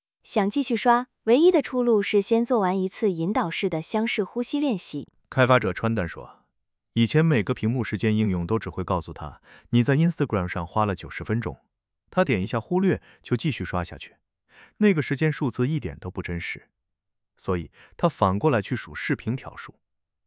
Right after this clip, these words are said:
Speaker 2: 技术上靠 Android 的无障碍服务来检测信息流滑动，开发者说这是实现这个层级技术的唯一办法，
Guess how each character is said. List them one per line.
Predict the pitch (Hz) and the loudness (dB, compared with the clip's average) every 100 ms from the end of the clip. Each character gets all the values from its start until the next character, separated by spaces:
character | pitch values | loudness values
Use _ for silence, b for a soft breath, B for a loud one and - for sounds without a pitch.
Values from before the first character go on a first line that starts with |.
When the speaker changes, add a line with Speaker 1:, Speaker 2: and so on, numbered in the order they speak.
| _ _ _ | _ _ _
Speaker 2:
技 | - 220 | -2 0
术 | 180 156 | 2 2
上 | 143 | 2
靠 | 131 135 | 2 2
Android | 139 156 147 123 | 4 2 2 0
的 | 101 | -2
无 | 80 107 | -4 -2
障 | 139 113 | 0 -2
碍 | 87 | -4
服 | - 85 107 | -6 -6 -4
务 | 95 | -2
来 | 87 | -2
检 | 95 85 | -4 -8
测 | 73 90 | -8 -6
信 | - 92 | -4 -2
息 | 104 | -2
流 | 92 | -4
滑 | 82 - | -6 -12
动， | - 87 _ _ _ _ _ _ | -8 -8 _ _ _ _ _ _
开 | - 104 | -2 0
发 | 107 | 0
者 | 92 | -4
说 | 80 87 82 B B B | -10 -10 -10 B B B
这 | 202 | 2
是 | 175 | 2
实 | 151 147 | 0 -2
现 | 139 151 | 0 0
这 | 143 | 0
个 | 127 107 | -2 -2
层 | 113 156 | -2 -2
级 | 117 | -2
技 | 135 | -4
术 | 110 101 | -4 -6
的 | 82 | -8
唯 | 76 87 | -10 -8
一 | 131 | -6
办 | 135 82 | -4 -6
法， | - - | -8 -20